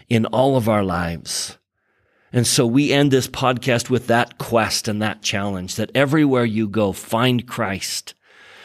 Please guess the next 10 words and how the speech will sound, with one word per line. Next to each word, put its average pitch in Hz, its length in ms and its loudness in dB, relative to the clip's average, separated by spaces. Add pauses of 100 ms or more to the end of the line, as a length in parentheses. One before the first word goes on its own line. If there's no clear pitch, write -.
(100)
Find 139 400 0
him 151 160 2
in 131 320 2
our 113 160 2
church. - 720 0
Find 127 320 0
him 131 140 2
in 123 180 4
the 113 100 2
doctrines. 98 920 -4